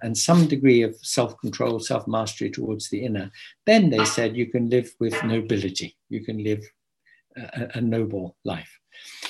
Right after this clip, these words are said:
So that, that would be one thing to say, that, that we, each of us have the, the opportunity to sort of get a grip and, and try to live in that, in that noble way.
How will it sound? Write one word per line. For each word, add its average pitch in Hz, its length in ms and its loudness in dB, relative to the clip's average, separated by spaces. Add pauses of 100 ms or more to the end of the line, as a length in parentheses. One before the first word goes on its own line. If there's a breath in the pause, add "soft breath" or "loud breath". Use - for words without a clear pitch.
(120)
So - 160 0
that, 233 200 4
that 226 140 4
would 226 120 2
be 196 100 4
one 160 280 8
thing 127 200 4
to 101 80 -4
say, 104 280 0
that, 113 200 -6
that 131 140 0
we, 147 100 2
each 190 280 0
of 165 120 2
us 139 180 0
have 151 200 0
the, 139 160 0 (300)
the 113 420 -2 (100)
opportunity 139 800 4
to 107 260 -4 (140)
sort 117 160 -2
of 113 60 -8
get 127 180 2
a 123 40 0
grip 113 380 0
and, 107 220 -4
and 110 120 -6
try 120 200 -2
to 107 180 -4
live 113 260 0
in 104 120 -4
that, 110 240 -4 (340 soft breath)
in 113 100 -2
that 117 200 -4
noble 101 560 0
way. 104 320 -4